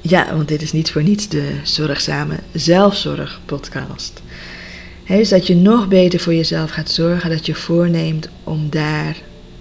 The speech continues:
ook wat meer prioriteit aan te gaan geven. Eh, en dat kan dus gaan over ook het doen van dingen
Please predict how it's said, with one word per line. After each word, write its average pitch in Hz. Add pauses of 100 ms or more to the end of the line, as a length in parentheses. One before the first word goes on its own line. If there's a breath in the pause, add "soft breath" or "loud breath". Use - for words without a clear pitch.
(160)
ook 247
wat 180
meer 185
prioriteit 170
aan 139
te -
gaan 135
geven. 135 (680 loud breath)
Eh, 170 (1040)
en 175
dat 175
kan 175
dus 165
gaan 185
over 151 (720 loud breath)
ook 156
het 147
doen 196
van 160
dingen 147